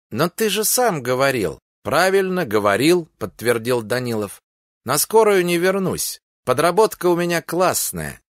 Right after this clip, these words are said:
Фельдшером-лаборантом в патологоанатомии». «Вова!», только и выдохнула Елена. «Ты что, с ума сошел? Подрабатывать лаборантом в морге? С врачебным дипломом в кармане?»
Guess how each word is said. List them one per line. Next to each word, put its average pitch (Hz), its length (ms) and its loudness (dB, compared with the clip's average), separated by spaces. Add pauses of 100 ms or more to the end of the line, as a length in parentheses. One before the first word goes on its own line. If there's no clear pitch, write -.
(220)
Фельдшером-лаборантом 175 1500 2
в - 120 -16
патологоанатомии». 156 1500 2 (460)
«Вова!», 120 760 0 (200)
только 143 380 0
и 139 120 0
выдохнула 107 640 -4
Елена. 104 580 -6 (420)
«Ты 165 100 -6
что, 160 340 2
с - 160 0
ума 180 340 2
сошел? 151 600 -2 (240)
Подрабатывать 165 800 0
лаборантом 156 760 0
в 98 100 -8
морге? 156 580 -2 (260)
С - 140 -14
врачебным 185 640 0
дипломом 170 640 0
в - 60 -12
кармане?» 127 800 -6